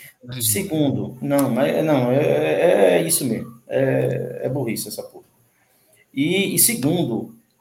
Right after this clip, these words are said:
Speaker 2: olha, tem um link aí que você quiser, se você entra num grupo de ouvintes do Bibiribe, viu? Você tem o privilégio de
Speaker 1: Exatamente.
Speaker 2: escutar esses áudios e, e, às vezes, vídeos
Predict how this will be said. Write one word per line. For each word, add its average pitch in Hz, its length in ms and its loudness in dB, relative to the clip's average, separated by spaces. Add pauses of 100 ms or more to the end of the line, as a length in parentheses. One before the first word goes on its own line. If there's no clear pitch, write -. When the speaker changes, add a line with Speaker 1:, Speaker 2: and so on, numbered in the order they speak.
(160)
Speaker 2:
olha, 190 180 4
tem 262 100 -2
um 262 80 2
link 175 280 2
aí 127 180 4
que 135 80 -2
você 143 220 -2
quiser, 120 360 -2
se 120 60 -4
você 139 220 -4
entra 139 180 -2
num 135 160 0
grupo 131 260 -4
de 131 120 -4
ouvintes 135 400 -4
do 131 80 -2
Bibiribe, 131 480 -2
viu? 104 160 -10 (120)
Você - 220 -8
tem 175 100 -6
o - 40 -6
privilégio 127 420 2
de 123 60 -2
Speaker 1:
Exatamente. - 160 -4
Speaker 2:
escutar 123 180 0
esses 123 320 -4
áudios 113 540 4
e, 104 240 -10
e, 107 80 -6
às 110 100 -4
vezes, - 380 -10
vídeos 104 640 -10